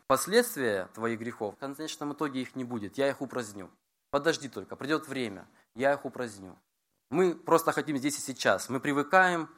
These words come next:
как в этом мире. У тебя нет возможности сейчас пользоваться смартфоном,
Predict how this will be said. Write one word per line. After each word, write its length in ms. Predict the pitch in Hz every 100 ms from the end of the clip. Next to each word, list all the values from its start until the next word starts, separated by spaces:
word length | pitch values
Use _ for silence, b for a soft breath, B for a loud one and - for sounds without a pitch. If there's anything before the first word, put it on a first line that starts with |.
| b b -
как 160 | 131
в 40 | 131
этом 200 | 127 127
мире. 380 | 156 143 120 B B -
У 60 |
тебя 200 | 120 139
нет 200 | 165 254
возможности 520 | 190 160 160 147 135 -
сейчас 220 | 131 -
пользоваться 360 | 135 123 110
смартфоном, 680 | 110 120 110 - 120 107 87